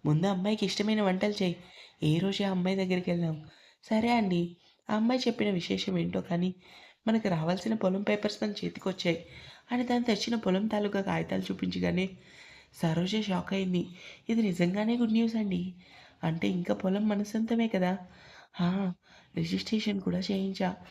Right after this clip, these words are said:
ఇంకా మనకు తిరుగులేదు. ముందు పద, అమ్మాయి దగ్గరికి వెళ్దాం. మార్కెట్కి వెళ్ళి కూరలు అవి తెస్తాను" అని మోహన్ గారు బయటికి వెళ్ళగానే సరోజ పని మొదలుపెట్టింది. ఫోన్ పట్టుకుని ఆలోచనలో మునిగింది సమీర.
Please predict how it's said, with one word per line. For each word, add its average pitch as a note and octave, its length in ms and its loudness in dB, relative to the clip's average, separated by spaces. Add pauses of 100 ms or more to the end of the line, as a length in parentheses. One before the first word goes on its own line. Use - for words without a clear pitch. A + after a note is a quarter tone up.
(320)
ఇంకా A3+ 180 2
మనకు A3+ 240 2
తిరుగులేదు. F#3+ 580 -2 (500)
ముందు F#3+ 220 2
పద, A3 200 0 (540)
అమ్మాయి A#3 260 4
దగ్గరికి A3+ 340 0
వెళ్దాం. F3 240 2 (460)
మార్కెట్కి F3+ 480 0
వెళ్ళి A#3 180 2
కూరలు A3 340 2
అవి G#3+ 120 0
తెస్తాను" F#3 560 -2
అని F3 240 0 (580)
మోహన్ G#3+ 360 2
గారు G#3+ 160 2
బయటికి E3+ 320 -2
వెళ్ళగానే F#3 380 0 (520)
సరోజ A#3+ 420 0
పని F#3+ 260 0
మొదలుపెట్టింది. F#3+ 680 -2 (580)
ఫోన్ A3+ 320 0
పట్టుకుని A#3+ 340 0
ఆలోచనలో A3 520 2
మునిగింది F#3 400 0
సమీర. F3 380 0